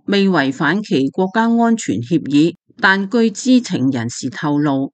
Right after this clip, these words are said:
其他違規行為對公司進行咗罰款。同時，美國嘅F B I同證券交易委員會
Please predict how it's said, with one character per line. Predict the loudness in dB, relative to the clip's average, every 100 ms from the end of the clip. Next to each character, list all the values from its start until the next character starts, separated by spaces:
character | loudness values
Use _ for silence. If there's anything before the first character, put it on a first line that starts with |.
| _ _ _
其 | -2 0
他 | 0 0 2 2
違 | 0 -6
規 | -4 -4
行 | -4 -4 -2
為 | -2 -2
對 | 0 0
公 | 0 -4 -4
司 | -2 0 0
進 | 0 0
行 | 0 -4
咗 | -2 -2 -2
罰 | -4 -8 -2
款。 | 0 0 -4 _ _
同 | -2 0
時， | 0 0 0 -2
美 | -2 -2 0
國 | -4 -4
嘅 | 0 0 2
F | 0 -2 -6
B | -4 -4 0
I | 2 2 -2 _ _
同 | 0 2 2
證 | -2 -4 -2
券 | -2 -2 -2
交 | 0 2
易 | 2 0
委 | -2 0
員 | 2 0 0
會 | 0 0